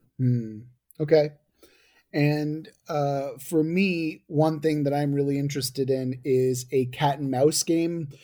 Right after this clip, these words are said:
So I'm going to say that these people are constantly hunted by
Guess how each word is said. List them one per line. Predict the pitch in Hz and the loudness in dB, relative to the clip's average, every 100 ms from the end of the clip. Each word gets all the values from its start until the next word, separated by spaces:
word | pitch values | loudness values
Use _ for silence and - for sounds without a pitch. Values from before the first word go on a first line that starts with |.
| - _ - | -20 _ 2
So | 170 160 | 6 8
I'm | 175 196 | 8 8
going | 202 190 180 | 10 8 6
to | 156 | 2
say | 175 165 | 4 4
that | 156 151 147 | 6 4 2
these | 160 160 | -6 -6
people | - 175 147 156 151 147 | -4 -6 4 8 8 6
are | 131 | 0
constantly | 123 - 156 156 - 156 143 139 | 0 2 2 2 0 0 2 2
hunted | 127 165 160 147 139 127 | 0 -2 0 4 4 6
by | 135 131 | 4 2